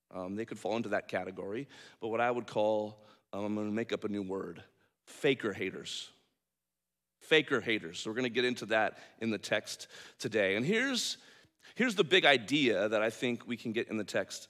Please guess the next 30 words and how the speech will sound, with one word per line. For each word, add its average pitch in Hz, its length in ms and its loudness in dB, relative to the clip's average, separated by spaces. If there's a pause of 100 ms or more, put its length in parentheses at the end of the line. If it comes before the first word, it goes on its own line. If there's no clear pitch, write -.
today 98 560 -2
in 98 140 -4
Romans 98 360 -4
chapter - 380 -4
two, 90 240 -8
and 98 80 -4
it's - 120 -12
this. - 440 -10 (880)
Faker 226 640 8
haters 165 880 4 (160)
need 165 600 0
God's 135 500 6
kindness 117 640 0 (120)
too. 87 260 -6
Turn 226 220 0
to 269 60 -6
the 247 100 2
person 147 320 -2
next 110 260 0
to 120 80 -4
you 113 300 -2 (280)
and 110 140 -2
tell 123 220 2
them, 110 260 0 (160)
"Faker 254 560 8
haters 190 540 8
need 175 260 2
God's 156 300 8
kindness 143 440 4
too." 98 280 -4